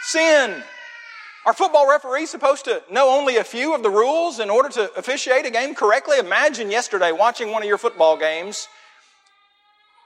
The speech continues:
Just imagine how troubled and, and, and bothered you would be if some of the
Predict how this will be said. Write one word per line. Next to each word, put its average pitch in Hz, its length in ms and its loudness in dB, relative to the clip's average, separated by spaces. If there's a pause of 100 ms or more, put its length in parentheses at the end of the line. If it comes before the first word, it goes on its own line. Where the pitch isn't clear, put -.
(220)
Just 320 200 0
imagine 302 480 2
how 226 200 0
troubled 226 640 0
and, 147 200 -2
and, 165 260 -4 (120)
and 151 280 -12
bothered 214 480 2
you 208 120 -6
would 170 160 -4
be 135 400 -10 (600)
if 208 500 2 (1700)
some 196 260 -2
of 190 140 -4
the 151 180 0